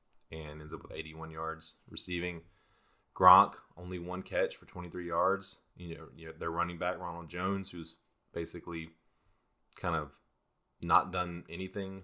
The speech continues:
this season outside of,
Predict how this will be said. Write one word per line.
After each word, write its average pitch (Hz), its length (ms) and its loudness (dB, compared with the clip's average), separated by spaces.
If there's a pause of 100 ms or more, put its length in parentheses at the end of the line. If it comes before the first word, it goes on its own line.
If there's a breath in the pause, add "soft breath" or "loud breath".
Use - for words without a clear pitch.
this 95 200 -6
season 101 460 -6 (560)
outside 87 600 -2
of, 87 380 -8